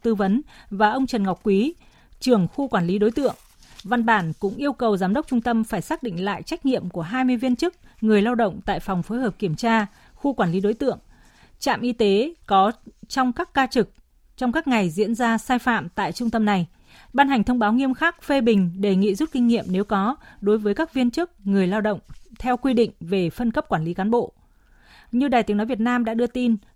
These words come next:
ông Nguyễn Tiến Dũng, cán bộ Trung tâm Hỗ trợ Xã hội đã có hành vi dâm ô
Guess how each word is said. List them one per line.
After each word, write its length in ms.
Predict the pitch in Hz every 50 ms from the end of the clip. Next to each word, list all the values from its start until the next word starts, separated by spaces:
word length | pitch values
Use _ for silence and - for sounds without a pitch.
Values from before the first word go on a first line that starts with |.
| -
ông 160 | - 233 233
Nguyễn 140 | 226 226 240
Tiến 180 | 226 233 208 214
Dũng, 280 | 202 226 185 247 302 330 -
cán 180 | 214 196 220 233
bộ 120 | 262 185
Trung 180 | - 240 233 226
tâm 160 | 233 208 208
Hỗ 100 | 226 254
trợ 160 | - 269 190
Xã 140 | - 220 233
hội 240 | 247 262 214 160 -
đã 120 | 180 214
có 120 | - 208
hành 220 | 220 247 247 185 175
vi 180 | 180 226 226
dâm 240 | 202 220 247 233 240
ô 220 | 240 240 233 214